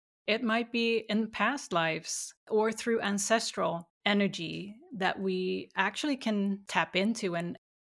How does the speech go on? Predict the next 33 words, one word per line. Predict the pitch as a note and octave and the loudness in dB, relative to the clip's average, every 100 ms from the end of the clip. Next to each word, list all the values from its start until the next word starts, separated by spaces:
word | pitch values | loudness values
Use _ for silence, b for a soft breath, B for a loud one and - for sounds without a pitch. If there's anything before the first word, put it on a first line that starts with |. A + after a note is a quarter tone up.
| _ | _
happened | - A3 A3+ B3 G3+ | -4 2 4 4 2
to | A3 | 2
me | G#3+ B3 G#3 | 4 4 2
<laughs> | |
specifically, | - C#4+ - C#4 B3 - C#4 - B3+ B3+ C#4 F#3+ F#3+ F3 | 0 2 10 10 10 4 2 4 2 2 -6 -4 -4 -2
like, | F3 F3+ - _ _ | -4 -4 -8 _ _
a | - G3 | -2 2
lot | F#3 G3 A#3+ | 6 6 4
of | - | 2
things | A3+ G#3+ - | 0 0 0
just | G3 - | -4 -4
came | - F#3 E3+ | -6 -4 -2
into | F#3 G3+ G#3 | 0 0 0
my | F3 E3 | 0 -2
life. | D#3+ D#3+ E3 - - _ _ | -2 -4 -6 -14 -20 _ _
Just | A3 A#3 - | -4 -2 -2
a | G#3+ - _ | -4 -6 _
quick | _ G#3 F#3+ | _ -2 0
example, | G3 F#3 F#3+ F3+ F3 E3 E3+ | -2 2 2 2 -2 -4 -4
astrology. | F#3+ - - E3 E3 E3 - - - - _ - | -6 -8 -2 0 0 -2 -8 -10 -12 -14 _ 2
I | G3+ A#3+ B3 A#3 | 4 6 4 2
had | G3 F3 | 0 2
never | F3+ E3+ F3 | 2 2 0
tapped | - E3+ - | 0 -2 0
into | F3+ F3 F3+ | -4 -4 -6
astrology, | E3+ - F3 E3 E3+ E3 F3 | -6 -6 -4 -4 -4 -4 0
maybe | A3 B3 A3 | 2 2 -2
casually, | - F3+ E3+ F3 F3 E3+ E3+ F3 - _ | 2 4 4 2 -4 -4 -4 -6 -8 _
a | - | -2
number | G3 G3 F#3 | 2 2 2
of | F3 | 0
years | F3 E3+ E3 F3+ | 0 -2 -2 -8
ago. | E3 D#3 D#3 D#3 | -6 -6 -6 -10